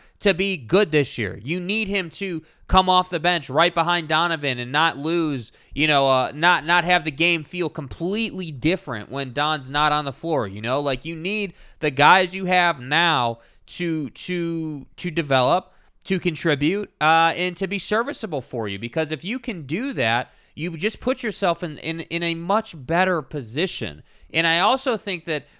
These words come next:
one of the things that, that Don-, the, one of the weights that Donovan Mitchell has to carry on this roster with where it is last season and now currently is that there isn't much behind him. What really was behind Donovan Mitchell? If you really think about it, are we gonna sit here and say that Jordan Clarkson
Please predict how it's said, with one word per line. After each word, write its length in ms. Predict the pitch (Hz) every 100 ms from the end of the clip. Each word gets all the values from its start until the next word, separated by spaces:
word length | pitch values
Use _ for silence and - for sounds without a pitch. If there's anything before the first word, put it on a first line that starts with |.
| -
one 220 | 147 208
of 80 | 233
the 80 | 208
things 340 | 226 214 175
that, 320 | 175 151 -
that 360 | 156 151 - 123
Don-, 280 | 165 147 147
the, 100 | 147
one 320 | 131 147 208
of 60 |
the 80 | 220
weights 340 | 165 185 190 -
that 140 | 135
Donovan 340 | 151 165 160
Mitchell 280 | 143 160 156
has 220 | 139 147 -
to 60 |
carry 340 | - 139 147 147
on 140 | 135
this 140 | 131 -
roster 460 | 117 127 131 185
with 160 | 170 117
where 240 | 131 143
it 60 | 135
is 300 | 139 127 -
last 320 | - 156 180 -
season 300 | 202 170 147
and 300 | 160 147 123
now 260 | 131 156
currently 600 | 156 139 135 - 214 240 - _ - -
is 120 | 185
that 160 | 196 208
there 160 | 214 208
isn't 260 | 262 285
much 240 | 202 165 -
behind 400 | 131 131 104 101
him. 260 | 95 55 _ -
What 340 | 139 247 254
really 380 | 175 240 262 226
was 280 | 180 208 185
behind 440 | 180 180 196 175
Donovan 380 | 170 180 170 151
Mitchell? 440 | 170 - 95 - _ _ -
If 180 | 160 185
you 100 | 185
really 360 | 220 285 285
think 240 | 254 262 220
about 280 | 143 92
it, 120 | 90 - _ _
are 140 | - 185
we 80 |
gonna 120 | 226 240
sit 180 | 277
here 120 | 262 254
and 80 |
say 140 | 226 233
that 100 | 202
Jordan 380 | 123 190 214 208
Clarkson 580 | 180 180 - 214 214